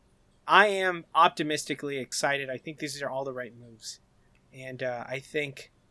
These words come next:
the whole E A adventure has been kind of a, kind of a shit show in my, in my, in the way I look at it, with, uh, how you cause a industry-wide panic. <laughs> Uh,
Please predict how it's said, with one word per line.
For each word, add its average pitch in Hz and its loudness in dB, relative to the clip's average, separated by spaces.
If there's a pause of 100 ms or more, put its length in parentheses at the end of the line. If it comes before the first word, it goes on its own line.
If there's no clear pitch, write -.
(220)
the 143 6
whole 165 4
E 151 -4
A 151 4
adventure 139 0
has 131 -6
been 131 -6 (480)
kind 151 0
of 131 -2
a, 123 -10 (1000)
kind 185 2
of 143 -4
a 131 0
shit 139 -2
show 117 -10
in 135 -10
my, 127 -8 (200)
in 190 -2
my, 196 6 (260)
in 180 4
the 170 6
way 175 8
I 165 8
look 135 0
at 127 -10
it, 127 -16
with, 143 -8
uh, 131 -4 (260)
how 170 0
you 165 -6
cause 165 6 (420)
a 160 0
industry-wide 165 2
panic. 160 -4
<laughs> - -20 (1500)
Uh, 131 -4